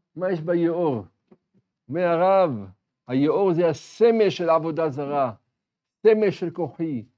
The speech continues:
סמל של עוצם ידי. אתם יודעים, במצרים אין גשמים, הם, הם, הם רק ה-, רק הנילוס, זה מה שמשקיע אותם, היאור. לכן כל הטבע הוא נכנס ביאור. פרעה, פרעה,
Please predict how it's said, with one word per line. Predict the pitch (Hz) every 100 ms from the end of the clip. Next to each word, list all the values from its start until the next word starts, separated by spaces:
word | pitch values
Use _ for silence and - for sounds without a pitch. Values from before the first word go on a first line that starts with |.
| _ _ _
סמל | - 208 214 196
של | 190
עוצם | 175 185 190 185
ידי. | 170 180
אתם | - 160
יודעים, | 175 175
במצרים | 170 156 165 185 185 165 156 151
אין | 202 202
גשמים, | - 180 135 107 98 _ _ _ _ _ 143
הם, | 131 -
הם, | 180 170
הם | 185 180
רק | 185 196
ה-, | 185 170 165 123
רק | 175 175
הנילוס, | 185 214 214 151 - - _ _ _ _ _
זה | 151
מה | 208 180
שמשקיע | 202 165 - 165
אותם, | 143 151
היאור. | 151 165 208 165 117 - 123
לכן | 127 208 180
כל | - 226
הטבע | 208 - 226 220 196 185 160 156 _ _ _ -
הוא | 165
נכנס | 170 202 170
ביאור. | 160 170 160 139 101 95 _ _ _ _
פרעה, | 160 147 151 190 214 180
פרעה, | 180 170 185 196 190